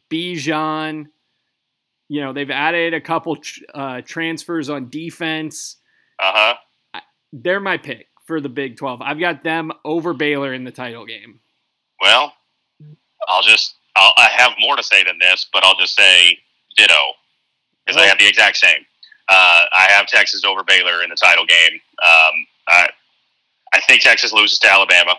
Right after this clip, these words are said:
Speaker 2: Obviously, I picked Alabama to go undefeated, so I think they lose that. But I'm, I'm in on it too. Maybe I'll be fooled. <sighs> I,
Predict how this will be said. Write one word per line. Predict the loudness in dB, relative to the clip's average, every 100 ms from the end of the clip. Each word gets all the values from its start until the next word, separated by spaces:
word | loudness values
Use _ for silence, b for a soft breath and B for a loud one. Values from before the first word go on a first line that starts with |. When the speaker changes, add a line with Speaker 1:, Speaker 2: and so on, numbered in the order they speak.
| -6 _ -2
Speaker 2:
Obviously, | 0 0 -2 -4
I |
picked | -2 0
Alabama | 0 2 0 0
to |
go | -2 -2
undefeated, | -2 0 2 2
so | 2 2
I |
think | 2 2
they | 4
lose | 4 2
that. | 2 4 2 -2 _ B B _
But | 2
I'm, | 2 2 -4 _
I'm | 2 4
in | 4
on | 4 4
it | 2
too. | 2 0 -2 -8 _ -2
Maybe | 2 4
I'll | 4
be | 2
fooled. | -2 -2 -2 -2 -4 -14 _ _ _
<sighs> | _ _ _
I, | 2 2 0 -6 -14 _ _ _ _